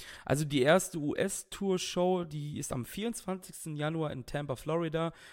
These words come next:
Das streckt sich über den, bis zum ersten zweiten und die erste Japan-Tour-Show fängt am fünfundzwanzigsten an.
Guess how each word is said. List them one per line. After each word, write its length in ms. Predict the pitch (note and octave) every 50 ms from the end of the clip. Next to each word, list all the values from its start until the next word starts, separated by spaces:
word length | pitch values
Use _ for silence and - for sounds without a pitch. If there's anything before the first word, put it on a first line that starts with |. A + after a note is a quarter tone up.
| - -
Das 160 | - C3+ -
streckt 300 | - - - D#3+ D#3 -
sich 160 | - D3+ C3
über 120 | D3 C3+ C3
den, 220 | C3 C3 - C3+
bis 160 | C#3 E3 -
zum 140 | - D#3+ C#3+
ersten 340 | - C#3+ C#3+ - - C#3 A#2
zweiten 460 | - - - D#3 D#3 E3 E3+ E3+ D3+
und 100 | C#3 C3
die 120 | C3 C#3 -
erste 400 | - C#3+ D3+ D3+ - - - B2+
Japan-Tour-Show 1500 | A#2 A#2+ A#2+ B2+ B2+ - - B2+ A#2+ - - - C3 B2+ B2 B2 - - - - - _ _ - - - - C3 B2 B2
fängt 220 | - C3 B2+ -
am 100 | A#2+ A2
fünfundzwanzigsten 920 | - - - A#3 A#3+ A3 F3 - - - B2+ A#2+ A#2+ - - - - C3
an. 220 | B2+ C3 E3 G#3+